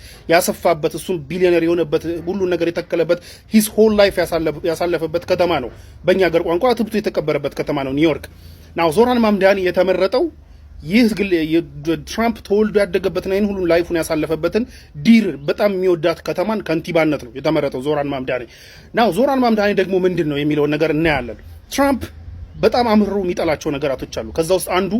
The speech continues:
ኢሚግራንቶችን ነው፣ ስደተኞችን አምርሮ ይጠላል። ባን አደርጋለሁ ምናምን ምናምን ሲል ታውቁታላችሁ። አንድ እሱ ሁለተኛ ደግሞ በጣም አምርሮ የሚጠላው ሙስሊሞች ነው። ያው ሙስሊሞችን አሜሪካ ውስጥ እንዳይገቡ ባን አደርጋለሁ ምናምን ብሎ ሲዝትም እንደነበር ታውቃላችሁ።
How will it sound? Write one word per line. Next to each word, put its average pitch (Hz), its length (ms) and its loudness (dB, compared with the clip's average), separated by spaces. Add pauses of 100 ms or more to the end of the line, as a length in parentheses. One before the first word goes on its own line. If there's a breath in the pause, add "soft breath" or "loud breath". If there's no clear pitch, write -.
(340 loud breath)
ኢሚግራንቶችን 196 680 2
ነው፣ 123 100 -12
ስደተኞችን 156 580 -6
አምርሮ 185 320 -2
ይጠላል። 165 340 0 (260)
ባን 147 240 0
አደርጋለሁ 196 580 -2
ምናምን 151 280 -4
ምናምን 196 260 -2
ሲል 226 140 -8
ታውቁታላችሁ። 185 600 -2 (300 soft breath)
አንድ 208 220 2
እሱ - 140 -6 (380 soft breath)
ሁለተኛ 247 360 2
ደግሞ 226 180 2
በጣም 220 240 0
አምርሮ 202 220 -2
የሚጠላው 214 360 -2
ሙስሊሞች 180 420 -4
ነው። 123 120 -10
ያው 123 80 -6
ሙስሊሞችን 160 560 -4
አሜሪካ 151 300 0
ውስጥ 156 140 -4
እንዳይገቡ 143 360 -2
ባን 151 200 2
አደርጋለሁ 143 420 -2
ምናምን 151 200 -2
ብሎ 170 120 -2
ሲዝትም 160 380 -4
እንደነበር 170 360 0
ታውቃላችሁ። 143 520 -6